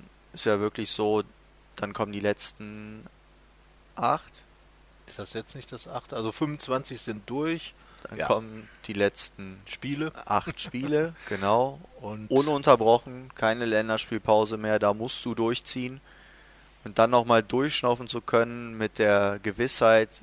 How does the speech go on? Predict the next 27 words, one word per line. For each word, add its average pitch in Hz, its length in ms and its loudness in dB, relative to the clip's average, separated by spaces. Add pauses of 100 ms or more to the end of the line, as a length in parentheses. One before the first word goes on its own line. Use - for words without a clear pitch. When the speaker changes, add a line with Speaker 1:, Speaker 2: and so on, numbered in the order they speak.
(100)
Speaker 1:
wir 107 200 0
haben 113 300 -4 (720)
den 107 140 -6
Platz - 340 0
noch 101 160 -6
immer 135 440 -2 (160)
und 95 220 -10
wir 104 160 0
müssten 107 480 -6
den 98 160 -4
verteidigen, 123 680 0
können 113 200 -2
das 113 140 -2
verteidigen, 107 680 0
haben 101 140 -6
das 98 180 -4
gezeigt - 420 -2
jetzt - 280 -8
durch 98 160 -6
zwei 110 320 0
Siege, 127 360 -2
das - 360 -2
wäre 104 160 0
jetzt 104 220 0
der 107 100 -2
zweite 104 320 0
Sieg. 107 320 -10